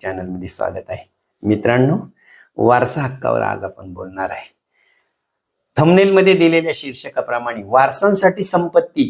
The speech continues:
की संपत्तीसाठी वारस या विषयावर आज आपण बोलणार आहोत. खरं तर वारसा हक्क कायदा एकोणवीसशे छप्पन्न साली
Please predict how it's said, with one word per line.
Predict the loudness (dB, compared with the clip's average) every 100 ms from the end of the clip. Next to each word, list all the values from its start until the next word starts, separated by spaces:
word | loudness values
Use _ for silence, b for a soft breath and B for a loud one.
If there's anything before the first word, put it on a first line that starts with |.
| -4 _ 2
की | 4
संपत्तीसाठी | 6 4 2 -2 0 0 0 -2 0
वारस | 2 2 0 -8 _ _
या | 2 2
विषयावर | 2 0 0 0
आज | -4 -6
आपण | -12 -14 -14
बोलणार | -14 -14 -16
आहोत. | -16 -18 _ b b b b b _
खरं | 4 4 6
तर | 4 2 -2 2
वारसा | 2 2 -2
हक्क | -4 -4 -6
कायदा | 0 0 0 -4 -8 _ _ -2
एकोणवीसशे | 0 2 2 2 -4 -4
छप्पन्न | -8 -4 0 2
साली | 2 2 0